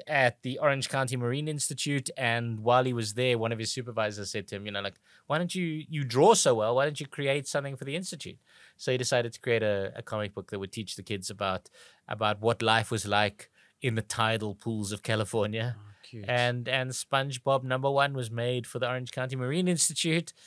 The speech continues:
Speaker 2: Wow.
Speaker 1: And, and was, was about teaching kids. I mean, obviously the, the squirrel in a scuba gear must have come in
Speaker 2: <laughs>
Speaker 1: slightly later when it was no longer
Speaker 2: <laughs>
Speaker 1: educational, but yeah.
Speaker 2: I was instantly fell in love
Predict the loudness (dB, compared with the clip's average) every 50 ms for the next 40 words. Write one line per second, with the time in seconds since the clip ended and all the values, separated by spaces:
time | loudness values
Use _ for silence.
0 | -20 -20 -20 _ -10 -4 -2 0 2 4 4 4 4 2 0 -2 -4 -6 -2 0
1 | 2 2 2 2 0 2 4 4 4 4 2 0 0 0 -2 0 0 0 -2 -2
2 | -4 -8 -6 -8 -6 -4 -4 -4 -4 -6 -12 -16 -16 -6 -2 0 0 2 4 4
3 | 6 6 4 4 4 2 0 -2 -2 -2 -4 -4 -4 -2 -2 -2 -4 -4 -6 -8
4 | -10 -12 _ _ _ _ _ _ _ _ _ _ -10 -8 -6 -4 -6 -6 -4 0
5 | 0 2 4 4 2 2 0 0 -2 -2 -4 -4 -6 -6 -6 -6 -2 -2 -2 -2
6 | 0 0 2 2 2 6 8 8 8 10 10 10 10 10 12 10 10 10 10 8
7 | 8 6 4 4 -2 -14 -20 -20 _ _ _ _ _ -10 -8 -8 -6 -6 -2 0
8 | 6 10 12 12 12 12 10 8 6 4 6 8 8 8 8 8 8 8 6 4
9 | 4 4 4 2 4 6 6 6 6 6 6 6 6 4 2 2 2 0 0 -4
10 | 0 2 4 4 4 2 -2 -4 -4 -4 0 2 2 2 2 0 _ -8 -8 -8
11 | -8 -12 -18 _ _ _ _ _ 4 6 6 6 4 0 -6 -8 -8 -8 -8 -10
12 | -10 -8 -8 -10 -8 -6 -6 -6 -6 -6 -8 -10 -10 -12